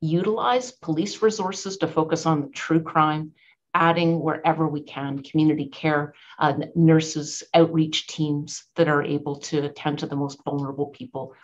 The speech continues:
We're doing that with situation tables. We're doing that. Um, complex care housing will be a, will be a help as well.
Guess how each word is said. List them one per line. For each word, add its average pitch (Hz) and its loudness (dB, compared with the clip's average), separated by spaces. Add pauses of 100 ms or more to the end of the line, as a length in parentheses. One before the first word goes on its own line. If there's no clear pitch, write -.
We're 170 0
doing 160 4
that 147 0
with - -10
situation 160 -2
tables. 156 -4 (420)
We're 151 -2
doing 151 2
that. 143 2 (180)
Um, 147 -2
complex - -6
care - -6
housing 160 2
will 151 0
be 147 2
a, 139 -2
will 156 2
be 156 4
a 135 -2
help 147 -10
as - -10
well. 135 -6